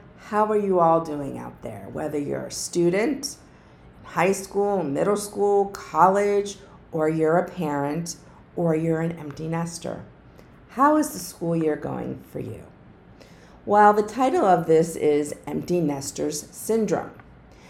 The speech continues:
Now, empty nester syndrome is not a psychiatric diagnosis, but it does have characteristics of things that we do experience when we have some mental health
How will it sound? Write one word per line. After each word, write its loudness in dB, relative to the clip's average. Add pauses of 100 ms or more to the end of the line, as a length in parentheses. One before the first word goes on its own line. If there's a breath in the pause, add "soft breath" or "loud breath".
(160 loud breath)
Now, 4
empty 0
nester -2
syndrome 2
is 0
not 0
a 2
psychiatric -2
diagnosis, -2 (680 loud breath)
but 10
it 0
does 4
have 0
characteristics -2
of -2
things 0
that 0
we -2
do 2
experience -2 (300 loud breath)
when 0
we 0
have 2
some -4 (280 loud breath)
mental -2
health -4